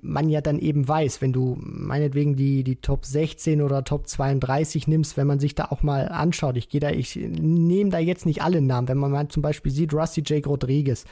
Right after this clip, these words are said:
steht an Position, äh, fünfundzwanzig in dieser Rangliste. Man weiß, was, was der spielen kann. Dann hast du andere Spieler dabei, wie ein Jared Cole, wie ein Bradley Brooks, Sebastian Bialecki,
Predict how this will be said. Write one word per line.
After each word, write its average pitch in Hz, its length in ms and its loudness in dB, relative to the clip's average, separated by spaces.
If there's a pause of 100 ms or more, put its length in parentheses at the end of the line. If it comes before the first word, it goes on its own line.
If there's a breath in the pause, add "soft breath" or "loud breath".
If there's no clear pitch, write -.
(260 loud breath)
steht 143 240 -2
an 139 100 2
Position, 139 760 0
äh, 151 180 0
fünfundzwanzig 139 880 0
in 123 80 -2
dieser 135 240 -4
Rangliste. 131 560 -4
Man 131 180 -2
weiß, 147 320 0
was, - 380 -4
was 160 160 -4
der 143 120 0
spielen 151 460 2
kann. 131 220 -6 (300 loud breath)
Dann 127 140 0
hast 151 220 -2
du - 60 0
andere 151 360 0
Spieler 131 300 0
dabei, 135 340 -2
wie 131 100 0
ein 127 100 0
Jared 147 380 0
Cole, 151 380 2
wie 131 120 2
ein 127 80 0
Bradley 143 360 2
Brooks, 143 360 0
Sebastian 139 500 -2
Bialecki, 143 680 -2